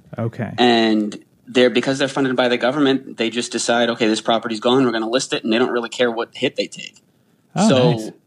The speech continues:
Speaker 2: it, it was, if, you know, look them up, and they do a great service too. I mean, they, they house people that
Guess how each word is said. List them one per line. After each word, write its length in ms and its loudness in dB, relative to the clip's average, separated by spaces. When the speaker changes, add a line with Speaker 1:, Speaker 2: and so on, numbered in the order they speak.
Speaker 2:
it, 200 -4
it 40 0
was, 340 -4
if, 280 -6
you 120 0
know, 60 4
look 240 2
them 140 2
up, 180 -2
and 100 4
they 100 4
do 160 -2
a 40 0
great 220 -2
service 260 -2
too. 140 -2
I 20 2
mean, 160 0
they, 140 -2
they 180 -6
house 340 -4
people 560 -8
that 260 -4